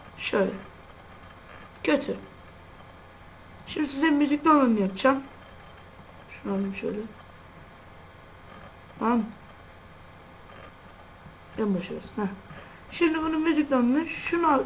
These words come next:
şuna tekrar gidiyoruz. Ee, şu. Buna tıklıyoruz. Aslında siz de bunu masa üstüne atmanız gerekiyor. Şöyle bir dosya. Şunu, e, göstereyim.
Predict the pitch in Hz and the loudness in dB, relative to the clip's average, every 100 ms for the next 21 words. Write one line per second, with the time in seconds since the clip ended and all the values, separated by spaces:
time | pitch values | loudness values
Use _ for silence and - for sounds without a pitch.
0 | - - 339 330 320 302 240 208 208 233 | -2 -2 2 4 2 2 2 2 0 0
1 | 349 - - - - - - - - - | 0 -2 -14 -20 -20 -20 -20 -20 -20 -20
2 | - - 226 226 226 - - - - - | -20 -4 2 4 4 2 -4 -18 -20 -20
3 | - - - - - - - - - - | -12 -8 -8 -10 -20 -20 -20 -14 -4 2
4 | 302 294 - - - - - - - - | 4 4 0 -12 -20 -20 -20 -20 -20 -20
5 | - - - - - 240 233 - 240 208 | -20 -20 -20 -14 -4 -2 -2 2 4 4
6 | 214 - - - - - - - - - | 2 -8 -14 -20 -20 -20 -20 -20 -20 -20
7 | - - - - - 277 277 381 370 311 | -20 -20 -20 2 10 10 12 6 6 2
8 | 349 339 254 320 339 320 285 285 311 311 | 2 4 6 6 6 2 4 4 4 2
9 | - 285 - 226 214 214 208 262 254 262 | 2 2 2 0 0 0 0 0 2 6
10 | 247 233 214 247 240 - 226 - - - | 8 6 6 4 4 0 -2 -4 -12 -20
11 | - - - - - - - 101 98 - | -20 -20 -20 -20 -20 -16 -8 -2 -2 -4
12 | - - - - - - - - - - | -10 -20 -20 -20 -20 -20 -20 -20 -20 -4
13 | 196 196 190 196 196 196 202 202 | 2 4 4 2 0 -2 -4 -4